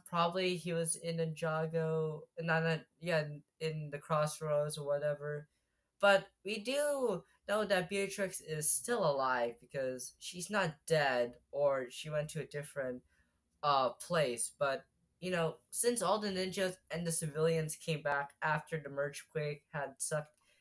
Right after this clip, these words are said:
them, I'm likely thinking that, of course, Beatrix would,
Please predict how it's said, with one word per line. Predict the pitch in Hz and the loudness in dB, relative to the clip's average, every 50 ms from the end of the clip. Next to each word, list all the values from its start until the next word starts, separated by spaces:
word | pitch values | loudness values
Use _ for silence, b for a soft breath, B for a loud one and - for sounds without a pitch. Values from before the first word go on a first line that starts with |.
| b _ - | b _ 0
them, | 160 156 147 147 151 156 156 B B B B B B B _ | 2 2 4 2 2 0 -4 B B B B B B B _
I'm | 170 190 233 262 277 269 254 208 175 165 | 10 12 12 12 12 8 4 0 -2 4
likely | 180 190 202 202 202 - 202 196 196 190 196 | 6 6 6 6 4 -2 -2 -2 -2 -2 -2
thinking | - 180 170 160 - 175 175 170 165 | -4 -4 -4 -4 -4 -4 -2 0 0
that, | 165 160 151 | 2 2 2
of | 147 147 - | 2 0 0
course, | 165 156 156 151 - | -2 -2 -2 -4 -4
Beatrix | - 165 160 160 160 - - 165 151 151 - - - | -2 -2 -2 -2 -2 -4 -4 -4 -6 -6 -8 -12 -14
would, | 165 151 143 139 143 151 160 151 147 143 135 127 | -14 -14 -12 -10 -4 -2 -2 -2 -2 -4 -8 -12